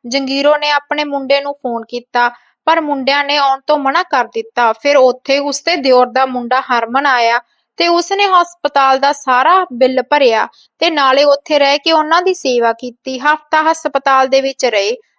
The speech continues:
ਜਦੋਂ ਬਲਦੇਵ ਸਿੰਘ ਨੂੰ ਹੋਸ਼ ਆਇਆ ਤੇ ਜੰਗੀਰੋ ਨੇ ਸਾਰਾ ਕੁਝ ਦੱਸਿਆ ਕਿ "ਮੈਂ ਮੁੰਡਿਆਂ ਨੂੰ ਫੋਨ ਕਰਕੇ ਸੱਦਿਆ ਸੀ ਪਰ ਮੁੰਡਿਆਂ ਨੇ ਆਉਣ ਤੋਂ ਮਨਾ ਕਰ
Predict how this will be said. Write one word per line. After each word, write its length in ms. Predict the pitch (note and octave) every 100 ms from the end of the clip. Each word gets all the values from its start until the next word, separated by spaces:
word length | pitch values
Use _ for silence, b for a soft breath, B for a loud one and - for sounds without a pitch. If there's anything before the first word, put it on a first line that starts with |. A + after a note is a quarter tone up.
| -
ਜਦੋਂ 240 | C#4 D#4
ਬਲਦੇਵ 440 | D4 C#4+ B3+ C#4 C#4
ਸਿੰਘ 240 | D4 C#4+ D#4
ਨੂੰ 100 | E4+
ਹੋਸ਼ 400 | D4+ D4+ D4+ -
ਆਇਆ 220 | C4+ B3 B3+
ਤੇ 180 | C#4+ C4
ਜੰਗੀਰੋ 480 | B3 A#3 B3 C4 C#4
ਨੇ 100 | D4+
ਸਾਰਾ 360 | - B3+ E4
ਕੁਝ 220 | F4 E4 B3
ਦੱਸਿਆ 460 | A3+ - A#3 G#3+ - _ _ -
ਕਿ 120 | D#4+
"ਮੈਂ 180 | E4+ E4
ਮੁੰਡਿਆਂ 380 | D4 B3+ C#4+ D4
ਨੂੰ 100 | D#4
ਫੋਨ 300 | C#4 C4 B3+
ਕਰਕੇ 380 | C#4 C4 - C#4+
ਸੱਦਿਆ 440 | B3+ G#3+ A#3 A#3
ਸੀ 200 | - C4+
ਪਰ 220 | - D4
ਮੁੰਡਿਆਂ 420 | D4 B3 A#3+ B3+ C4+
ਨੇ 120 | D4+
ਆਉਣ 240 | C#4+ C4 D4
ਤੋਂ 100 | D4+
ਮਨਾ 280 | C4 D4+
ਕਰ 200 | E4+ A#3